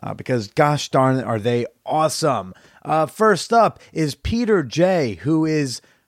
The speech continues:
quite active in our super secret Facebook group, The Champagne Room. Uh, Peter's great. I look at him and just, he's this big,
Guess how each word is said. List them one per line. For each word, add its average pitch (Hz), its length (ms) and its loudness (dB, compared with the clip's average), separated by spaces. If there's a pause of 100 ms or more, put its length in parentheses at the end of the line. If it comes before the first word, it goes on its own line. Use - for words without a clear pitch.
(320)
quite 208 500 2
active 131 580 -2 (540)
in 160 240 2
our 143 140 2
super 156 300 2
secret 139 340 -4
Facebook 139 420 -2
group, 131 340 0
The 117 200 -6
Champagne 127 640 -6
Room. 92 420 -10 (300)
Uh, 131 220 0 (280)
Peter's 254 320 -4
great. 220 380 4 (100)
I 170 160 0
look 208 200 0
at 208 100 0
him 190 240 -2
and 165 160 -2
just, 156 160 -8 (140)
he's 190 220 -4
this 160 180 -4
big, 180 420 2